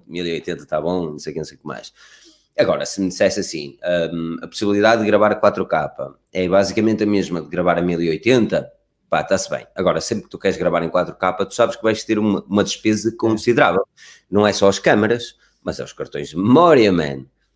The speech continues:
Os cartões de memória. Depois, o P C, porque para editar já está escondido. Não é? Eu, eu editei a, o, a primeira vez, eu tinha um, um iMac de i cinco, a,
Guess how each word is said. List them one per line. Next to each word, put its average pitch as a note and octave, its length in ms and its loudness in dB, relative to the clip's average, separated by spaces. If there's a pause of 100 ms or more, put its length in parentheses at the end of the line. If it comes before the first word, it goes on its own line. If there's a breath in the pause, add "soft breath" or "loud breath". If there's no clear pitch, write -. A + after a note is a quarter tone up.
(160)
Os - 60 -20
cartões - 300 -4
de - 60 -14
memória. D#2+ 240 -6 (400)
Depois, G#2+ 500 -2
o G2+ 60 -8
P D#2+ 180 -4
C, D#3 360 6
porque - 240 -6
para G2 100 2
editar F2+ 580 -2
já F2 200 0
está F3+ 280 0
escondido. D2 480 -4 (320)
Não G2+ 120 -2
é? F2 80 0
Eu, G#2 180 2
eu A2+ 140 6
editei G#2 600 0
a, G2+ 60 -6
o, A2 240 0
a F2+ 60 -8
primeira A2+ 320 2
vez, G2 180 -2
eu A2 80 -6
tinha F#2 240 -4
um, F2 240 -6
um G2 80 0
iMac E2+ 400 -4
de F2+ 120 -4
i F2 40 -4
cinco, E2 500 -8
a, G2 120 2